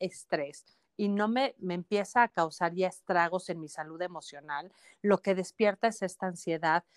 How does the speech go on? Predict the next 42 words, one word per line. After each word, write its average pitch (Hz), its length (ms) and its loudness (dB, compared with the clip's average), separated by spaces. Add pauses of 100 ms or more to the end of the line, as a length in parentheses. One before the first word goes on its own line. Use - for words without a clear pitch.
(1040)
que 202 80 4
es 190 60 8
lo 208 100 6
que 185 100 -8
te 180 140 4
digo, 175 180 4
ya 190 160 4
no 214 140 0
me 226 140 2
deja 190 340 0
operar, 165 400 0
ya 185 100 -2
no 202 140 -2
me 214 120 0
deja 196 280 -2
concentrarme 165 920 -2 (280)
como 185 340 8
debería 175 680 2
de 170 180 -2
yo 160 320 0
hacerlo 165 480 -2
en 156 140 -6
mis 147 180 -8
tareas 151 480 0
y 156 40 -10
para 139 220 -2
cumplir 151 380 -2
proyectos 156 640 -2
y 135 60 -20
tal, 139 240 -2 (300)
¿no? 175 80 2
Entonces, 190 400 2
generalmente 196 680 4
lo 190 140 0
que - 100 -8
pasa 185 320 -2
con 180 180 -6
la 160 80 -6
ansiedad 156 420 0 (300)
también 185 400 2
va 202 100 6
con 196 300 4